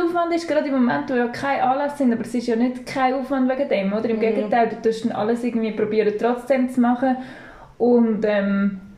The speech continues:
Speaker 2: Noch fünfmal umplanen.
Speaker 1: ja, und da gibt's dann schon Momente, wo ich finde, hey, fuck,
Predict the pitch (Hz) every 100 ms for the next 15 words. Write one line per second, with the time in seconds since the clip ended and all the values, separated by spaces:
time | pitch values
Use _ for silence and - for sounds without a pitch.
0 | - 202 196 202 202 202 185 226 226 226
1 | 208 214 226 226 262 311 - 233 285 277
2 | 269 240 214 240 294 330 269 247 226 -
3 | 240 226 240 240 - - 214